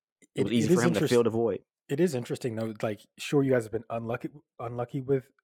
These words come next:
Speaker 2: injuries, but there's also a little bit of luck, right? It's like some of your midfielders go down, Eriksen comes back. You
Speaker 1: Yes.
Speaker 2: know, uh,
Speaker 1: Yes.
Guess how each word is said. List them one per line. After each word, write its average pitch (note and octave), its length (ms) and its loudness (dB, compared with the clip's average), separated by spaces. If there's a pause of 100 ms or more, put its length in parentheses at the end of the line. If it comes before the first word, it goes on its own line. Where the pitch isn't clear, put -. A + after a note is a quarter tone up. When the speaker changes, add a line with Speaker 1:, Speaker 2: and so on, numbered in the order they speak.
Speaker 2:
injuries, D3+ 400 0
but B2 240 -4
there's B2 160 -2
also C#3+ 180 0
a - 20 -2
little B2+ 120 0
bit A#2 80 -4
of A2 80 -6
luck, A2 240 -6
right? G#2 160 -16
It's A2 200 -16
like A2 220 -10 (380)
some C#3+ 180 -4
of C3+ 40 0
your B2+ 100 0
midfielders C#3+ 440 0
go D3 140 2
down, C#3 340 2
Eriksen B2 360 -2
comes G#2 240 -10
back. - 260 -16
You F#2 200 -6
Speaker 1:
Yes. A#2 80 -8
Speaker 2:
know, A#2 180 -2 (320)
uh, A2 200 -6
Speaker 1:
Yes. - 220 -20